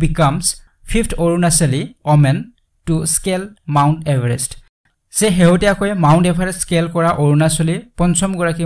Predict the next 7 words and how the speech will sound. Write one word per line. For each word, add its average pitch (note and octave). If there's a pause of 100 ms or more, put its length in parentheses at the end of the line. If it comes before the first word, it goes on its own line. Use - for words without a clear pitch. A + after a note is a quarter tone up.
মহিলা C3
কোন? A#2 (720)
গতিকে E3 (140)
অৰুণাচলৰ F#3+ (100)
পঞ্চমগৰাকী E3+ (100)
মহিলা C#3
হয়, C#3+